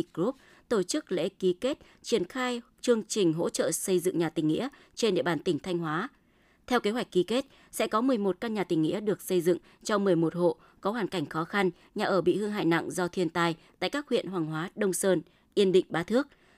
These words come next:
Tổng kinh phí thực hiện chương trình là khoảng tám trăm triệu đồng, được huy động từ nguồn ủng hộ của Câu lạc bộ Thiện nguyện Bắc Trung Nam và Công ty Cổ phần Đầu tư I G Group.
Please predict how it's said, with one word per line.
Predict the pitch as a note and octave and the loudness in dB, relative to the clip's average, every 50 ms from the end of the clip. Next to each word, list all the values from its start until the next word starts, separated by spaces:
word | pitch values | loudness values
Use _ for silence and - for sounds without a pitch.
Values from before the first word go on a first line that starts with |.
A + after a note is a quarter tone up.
| _ _ | _ _
Tổng | - A#3 G#3 | -2 -2 0
kinh | F3+ C4+ B3+ | 0 -2 -2
phí | A#3 - A3 | -2 -2 -4
thực | C4+ B3+ - | -4 -4 -2
hiện | - G3 D3+ D#3 | 0 -2 0 0
chương | - G#3 F#3+ | 0 -2 -2
trình | F3 - F#3+ E3+ D#3 - - - - - | 0 2 2 2 2 0 -4 -14 -8 -4
là | F#3+ F#3+ | -4 -4
khoảng | - - G#3 F3 C#3 | -2 -2 -2 -2 -2
tám | - - E3 F3+ | -4 -4 -4 -4
trăm | - A3 F3 | -4 -4 -2
triệu | D#3 E3 | 0 2
đồng, | E3 E3+ D#3+ D3 - _ _ _ _ - _ _ | 4 4 2 2 -2 _ _ _ _ -20 _ _
được | - G#3+ A3 | -4 -4 -2
huy | C4 C#4 B3+ | 0 2 4
động | B3+ F#3+ F#3 F3 | 4 4 4 2
từ | - - F#3+ E3+ | 4 4 4 6
nguồn | E3+ F3 E3+ - | 6 6 4 4
ủng | - F3 E3 D#3+ | 2 2 2 2
hộ | F3+ F#3+ - | 2 0 0
của | - - F#3 D#3 | 0 -2 -4 -2
Câu | - F#3+ F3+ | 0 -2 -2
lạc | F3+ - | -2 0
bộ | G3+ F3 - | 0 -2 0
Thiện | - F#3 - D3+ E3 | 0 -2 0 2 2
nguyện | E3+ E3+ - - | 2 2 2 -2
Bắc | - C4+ - | -8 -8 -6
Trung | - - G3 F#3 | -4 -2 0 0
Nam | F3+ F3+ F3 D#3+ - - - - _ _ | 2 2 2 0 -2 -6 -14 -20 _ _
và | A3 G#3 | -6 -2
Công | - B3+ A#3+ | -2 -2 0
ty | - B3+ | -2 -4
Cổ | - - G#3 E3 | -2 -2 -2 -2
phần | - F3+ E3 E3 | 0 0 0 0
Đầu | E3 D#3 - | 0 0 2
tư | - F3+ F3+ - - | 2 2 2 2 0
I | E3+ E3 - | -4 -4 -2
G | - E3+ - - | -4 -4 -4 -2
Group. | D#3+ E3+ A#3 C#4 | -2 -2 -2 -2